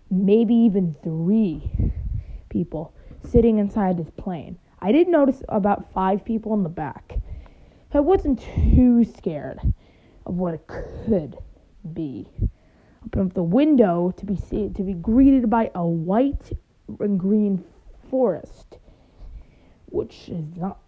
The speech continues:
the ideal place you typically see a bunch of other places, but did see a clock,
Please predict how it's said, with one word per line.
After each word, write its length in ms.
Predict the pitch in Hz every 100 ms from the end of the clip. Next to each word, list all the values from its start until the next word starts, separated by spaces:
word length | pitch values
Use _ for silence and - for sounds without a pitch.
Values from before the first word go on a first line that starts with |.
| -
the 220 | 185 175
ideal 920 | 170 170 160 - _ 349 427 381 247
place 300 | 180 190 202
you 60 | 196
typically 400 | - 190 180 185 190
see 260 | 214 202 -
a 180 | 180 180
bunch 200 | 190 196
of 60 |
other 920 | 180 175 170 - - 226 269 254 302 277
places, 420 | 311 294 - 175
but 280 | 175 170 - - - _ _ _ - - -
did 200 | 269 -
see 120 | 254
a 40 |
clock, 400 | 220 - 269 269